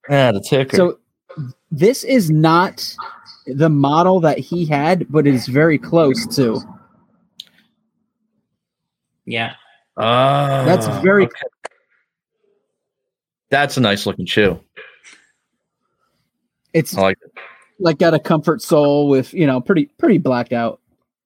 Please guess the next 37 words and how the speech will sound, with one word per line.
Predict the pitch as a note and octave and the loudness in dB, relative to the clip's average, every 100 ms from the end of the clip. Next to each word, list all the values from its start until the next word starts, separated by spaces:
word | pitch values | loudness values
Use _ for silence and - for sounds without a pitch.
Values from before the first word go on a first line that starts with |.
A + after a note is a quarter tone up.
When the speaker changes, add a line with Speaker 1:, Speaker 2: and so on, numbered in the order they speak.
| _ _ | _ _
Speaker 2:
Um, | C#3+ C#3+ - _ - - _ _ _ _ | -2 -2 -4 _ -20 -20 _ _ _ _
'cause | - F3 | 0 2
I | F3 | 2
saw | - - | 2 2
it, | D3+ | 2
I | |
was | C#3 | 2
like, | C#3 B2 _ _ _ _ _ _ _ _ _ | 0 -2 _ _ _ _ _ _ _ _ _
kinda | - B2 | -8 -6
taken | A2 A#2+ A#2 A2 | -4 -6 -4 -6
back. | C3 F4 _ _ _ - | -6 -12 _ _ _ -20
Okay, | - B4+ A#4 | -10 -6 -4
cool. | A#4+ | -2
Speaker 1:
Right. | G2+ F2+ - _ - | 0 -2 -8 _ -4
Speaker 3:
You | F#3 | -2
know | A3+ | 0
what | C4+ A3 - - | 0 -2 -4 -12
this | D#3 D3+ D#3+ D#3 | -4 -2 0 0
reminds | B2+ A#2 C3 B2+ | 0 0 0 -2
me | C#3+ | -2
of | C3+ C#3+ | 0 0
is | A#2 G2 | -2 -6
when, | A2+ A#2 A2 G#2+ | -2 -2 0 -2
um, | G2 G2 F#2+ _ _ - - | -2 -4 -8 _ _ -20 -6
I | |
don't | C#3 | 0
know | G#3 | 0
if | F#3 | 0
it | A#2+ | 0
was | G#2+ G#2+ | -2 0
this | E3 - | 0 0
year | G#3+ A3+ A#3+ | -2 0 -2
or | - B2 A2+ | 0 -2 -2
the | G#2+ | -4
l-, | G#2+ A2+ - - | -6 -8 -14 -6
last | A#2+ C3+ - - - | -2 -2 -2 -6 -8
year, | G2 G2 G2 | -8 -8 -8